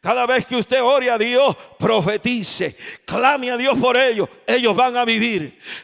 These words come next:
Dios los trae, Dios los trae, los trae del norte, del sur, del este y del oeste. Dios traerá a este lugar.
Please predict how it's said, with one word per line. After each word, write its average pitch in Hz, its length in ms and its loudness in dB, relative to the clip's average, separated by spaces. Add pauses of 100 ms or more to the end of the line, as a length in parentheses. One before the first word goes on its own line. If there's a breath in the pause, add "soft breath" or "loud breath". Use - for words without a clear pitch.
Dios 254 260 2
los 262 220 0
trae, 233 500 0
Dios 269 240 0
los 247 220 0
trae, 247 340 0
los 233 260 0
trae 262 220 -2
del 269 180 -2
norte, 240 560 -2 (320 loud breath)
del 240 240 0
sur, 262 480 2 (300 loud breath)
del 254 240 0
este 302 440 0
y 269 40 -2
del 269 200 2
oeste. 240 460 2 (220 loud breath)
Dios 226 400 2
traerá 277 400 0
a 285 40 2
este 277 220 -2
lugar. 262 560 0